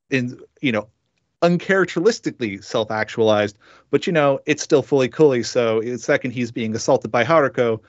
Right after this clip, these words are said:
N O happens. Um, and we can kind of, it, like I said, it, it, it counts on the audience knowing, it's like, y-, it counts on the audience knowing it in the same way. Like I s-, I think, I think I bring up Tarantino because it's like, his films, yes, make sense on their own,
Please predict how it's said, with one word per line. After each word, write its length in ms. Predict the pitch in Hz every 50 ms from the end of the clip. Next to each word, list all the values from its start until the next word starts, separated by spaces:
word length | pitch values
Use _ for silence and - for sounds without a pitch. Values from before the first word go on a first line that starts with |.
| _ _ _ _ _ _ -
N 180 | 120 123 117
O 180 | 117 113 101 92
happens. 580 | 87 98 92 80 - - 76 69 - - - - _ _ _ _ _ _ _ -
Um, 440 | 107 101 98 95 90 87 87 87 - _ _ _ _ _ _ _ _ _ _ _ _ _ _ _ - _ _ _ -
and 140 | 151 151 151
we 80 | 156
can 160 | 147 156 151
kind 220 | 143 - 160 160 151
of, 140 | 143 123 127
it, 260 | - 135 131 123 - -
like 160 | 131 127 -
I 40 | 131
said, 220 | 117 - 110 90 -
it, 180 | 113 117 107 - _ _ _ _ _ - - _ _ _ _ -
it, 260 | 135 131 120 113 - -
it 140 | 143 135 135
counts 340 | - - 156 170 165 - -
on 80 | 147
the 100 | 139 131
audience 420 | 131 127 127 123 120 117 113 - -
knowing, 240 | 131 127 120 113 113
it's 100 | - -
like, 180 | 113 104 104 -
y-, 120 | 120 123 120 - - _ _ - - _ _ _ -
it 80 | 147
counts 260 | 143 - 190 214 208 -
on 60 | 202
the 80 | 180 165
audience 340 | 151 147 147 147 139 - -
knowing 240 | 147 135 131 131 131
it 120 | 127 123
in 80 | 131 123
the 80 | 120
same 340 | 113 - - 139 135 135 127
way. 340 | 117 117 113 113 110 110 107 - _ _ _ _ _ _ _ -
Like 140 | 127 123 -
I 40 | 123
s-, 140 | 120 - - - 151 147
I 120 | 156 151
think, 220 | 143 - 165 143 127 135
I 60 | 135
think 160 | - 180 175
I 60 | 170
bring 220 | 131 110 127 127 135
up 100 | 131 127
Tarantino 500 | - - 131 120 110 - - 120 117 110
because 260 | 104 110 - 110 101
it's 120 | 104 -
like, 140 | 113 101 -
his 240 | - - 175 185 175
films, 280 | - 160 147 139 127 110
yes, 240 | 120 104 92 - -
make 160 | 120 123 117
sense 240 | - 139 135 127 -
on 100 | 123 110
their 160 | 101 101 95
own, 340 | 98 101 107 110 113 120